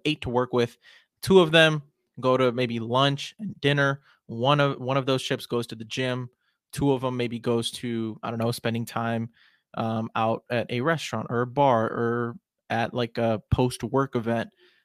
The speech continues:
with some friends or coworkers. And one may go to you just, like,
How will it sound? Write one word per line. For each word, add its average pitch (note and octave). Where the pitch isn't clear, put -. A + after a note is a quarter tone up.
with A#2
some C3+
friends C3
or -
coworkers. A#2+
And A#2+
one D3
may C#3+
go B2
to B2+
you B2+
just, B2+
like, B2